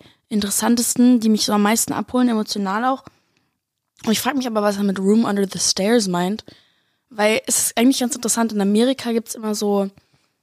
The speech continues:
relativ viele Häuser mit Treppen. Es ist ja jetzt in Berlin zum Beispiel in so einer Stadt nicht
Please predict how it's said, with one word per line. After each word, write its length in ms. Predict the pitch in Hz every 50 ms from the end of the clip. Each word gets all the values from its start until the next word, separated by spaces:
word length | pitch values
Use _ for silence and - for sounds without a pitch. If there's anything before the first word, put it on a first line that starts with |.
| _ _ - - _ _
relativ 380 | - 220 226 262 240 254 226 -
viele 180 | - 208 190 185
Häuser 220 | 190 202 202 196
mit 140 | 190 180 -
Treppen. 340 | - - 175 - - 135 -
Es 140 | - -
ist 140 | 202 185 -
ja 80 | 190 185
jetzt 180 | 190 - -
in 340 | 233 208 196 190 190 196 196 - _ _ _ _ _ _ _ _ _ _ _ _ _
Berlin 340 | 202 196 196 202 226 247 254
zum 140 | - 240 220
Beispiel 240 | 214 214 - 220 208
in 40 |
so 60 | 202 190
einer 140 | 185 180
Stadt 340 | 180 - - 226 233 226 -
nicht 420 | 214 208 208 - - - - 381